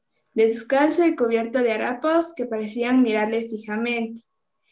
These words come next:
¡Qué estatua tan deprimente! Podrían haber puesto la figura de un príncipe o una diosa romana en vez de la de un andrajoso mendigo. Según pronunció esas palabras, escuchó una voz infantil.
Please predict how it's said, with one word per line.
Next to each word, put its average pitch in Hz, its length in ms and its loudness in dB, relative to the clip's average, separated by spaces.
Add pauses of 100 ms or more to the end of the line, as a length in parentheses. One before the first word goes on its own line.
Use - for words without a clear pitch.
(200)
¡Qué 330 140 2
estatua 320 500 2
tan 247 180 4
deprimente! 214 720 0 (340)
Podrían 302 540 4
haber 247 380 0
puesto 233 420 -2
la 226 140 -2
figura 226 460 0
de 226 100 -2
un 214 160 -6
príncipe 285 680 -2
o 233 120 -6
una 254 200 2
diosa 226 340 -4
romana 247 580 -2
en 214 140 -8
vez 226 280 -4
de 240 120 -8
la 226 160 -4
de 208 100 -4
un 214 180 -6
andrajoso 214 680 -8
mendigo. 233 480 -10 (800)
Según 294 360 4
pronunció 269 460 4
esas 247 240 0
palabras, 247 680 -2
escuchó 240 580 -4
una 247 280 4
voz 220 180 -4
infantil. 220 720 -6